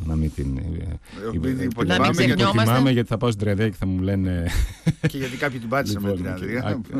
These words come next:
Speaker 1: α, α, μην την πιάσουμε αυτή τη συζήτηση. Και, οπότε θα πρέπει ο, ο δήμαρχος να έχει αυτή την επαφή και μετά.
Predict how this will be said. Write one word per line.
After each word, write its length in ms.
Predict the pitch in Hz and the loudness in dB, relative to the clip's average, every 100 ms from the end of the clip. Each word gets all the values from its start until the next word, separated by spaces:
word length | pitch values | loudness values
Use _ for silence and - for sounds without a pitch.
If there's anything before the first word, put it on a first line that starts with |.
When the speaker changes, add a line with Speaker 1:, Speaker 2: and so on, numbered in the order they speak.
| 107 | -4
Speaker 1:
α, 120 | 101 | -4
α, 60 | 104 | -2
μην 100 | 113 | -2
την 100 | 90 | 0
πιάσουμε 360 | 90 80 87 | 0 0 -2
αυτή 140 | 80 82 | -4 -4
τη 100 | 90 | -6
συζήτηση. 680 | 90 78 85 85 113 160 - - - - - | -4 -6 -6 -6 -8 -10 -14 -20 -20 -20 -20
Και, 1200 | - 104 101 101 95 92 92 95 95 95 95 92 90 - - - - - - | -6 0 2 2 0 -2 -2 -4 -4 -4 -4 -6 -8 -12 -20 -20 -20 -20 -16
οπότε 640 | - 107 - 139 - 165 151 | -10 -6 0 0 2 0 2
θα 160 | 135 | 0
πρέπει 300 | 127 147 143 | 0 0 0
ο, 420 | 151 131 120 104 - | 0 2 2 0 -2
ο 240 | 95 95 | -2 -2
δήμαρχος 600 | 90 101 127 139 - 156 | 0 2 2 2 -2 -2
να 100 | 143 | 0
έχει 160 | 147 147 | -2 -2
αυτή 120 | - | -6
την 100 | - | -4
επαφή 300 | 139 123 - | -4 -2 -4
και 120 | 175 165 | -4 -2
μετά. 420 | 165 147 85 | -2 0 -2